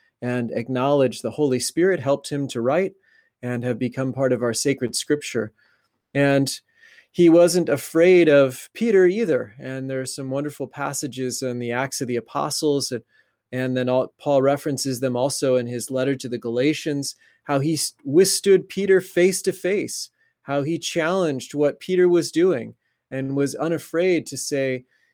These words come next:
you know, "Yeah, you guys, uh, may be the apostles who spent three years with Jesus, but you're wrong. And this is why you're wrong," and was unafraid to argue those things.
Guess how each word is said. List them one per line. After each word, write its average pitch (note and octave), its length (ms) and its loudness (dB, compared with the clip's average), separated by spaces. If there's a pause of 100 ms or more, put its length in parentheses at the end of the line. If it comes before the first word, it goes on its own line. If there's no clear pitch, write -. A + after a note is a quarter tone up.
(100)
you C3 100 -8
know, B2 100 -4
"Yeah, F3 380 2
you E3 260 4
guys, D#3 480 2
uh, B2+ 260 2
may D3+ 180 0
be D#3 160 2
the C#3 120 0
apostles C#3+ 760 -4
who C3 360 -4
spent D3 400 -2
three C#3+ 180 -2
years C#3+ 240 0
with C3 160 -6
Jesus, D3 480 0
but B2+ 220 -4
you're B2 160 -6
wrong. C#3 440 0 (440)
And C3 440 -4 (280)
this D#3+ 240 2
is C3+ 120 -2
why C#3 220 4
you're C#3+ 160 4
wrong," A2+ 380 -6 (180)
and B2 360 -8 (360)
was C3+ 180 -2
unafraid D3 480 2
to - 120 -2
argue C#3 340 2
those A#2 300 0
things. A#2 480 -6